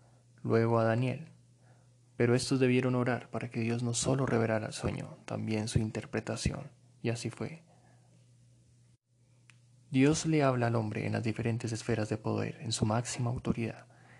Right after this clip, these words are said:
La iglesia debe ayudarse mutuamente en estos casos. Me pregunto con respecto a esta pandemia a nivel mundial, ¿la iglesia debió actuar más? ¿O de qué modo? Veamos el siguiente ejemplo,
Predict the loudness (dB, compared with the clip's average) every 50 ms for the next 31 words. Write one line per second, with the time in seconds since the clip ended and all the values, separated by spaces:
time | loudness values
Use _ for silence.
0 | -20 -12 -4 0 0 2 2 2 2 2 2 0 0 -4 -8 -12 -12 -14 -20 -20
1 | _ -20 -20 -20 -20 _ 2 4 4 6 6 6 6 6 6 4 2 0 -2 -2
2 | 0 0 0 2 2 2 2 0 0 -2 -2 -2 -2 -4 -4 -4 -2 -2 -2 -4
3 | -6 -8 -12 -10 -12 -12 -12 -16 -20 _ _ _ -20 -20 -20 _ -8 -4 -2 0
4 | 2 2 2 2 2 2 0 -2 0 0 0 0 0 -4 -2 -4 -4 -4 -2 -4
5 | -4 -2 -4 -4 -4 -2 -2 0 0 0 0 0 0 0 0 0 0 0 -2 -2
6 | -2 -2 -4 -4 -4 -6 -8 -10 -14 -18 -20 -20 _ _ _ _ _ _ _ _
7 | -2 0 0 2 2 0 0 0 0 -2 0 2 2 2 2 0 -2 -2 -2 -2
8 | -2 -2 -2 -4 -4 -6 -8 -14 -20 -20 -20 -20 _ _ _ _ _ _ _ 0
9 | 2 2 2 2 2 0 0 0 0 0 0 -2 -4 -6 -10 -18 -20 -20 _ _
10 | _ _ _ _ _ _ _ _ _ _ _ -20 -20 _ _ _ _ _ _ _
11 | _ _ _ _ _ _ _ _ _ _ _ _ _ _ _ _ _ _ _ _
12 | _ _ _ _ _ _ _ _ _ _ -20 _ _ 4 6 6 6 6 4 2
13 | 2 0 -2 -2 0 0 0 0 0 -2 -4 -6 -6 -8 -10 -10 -14 -16 -14 -16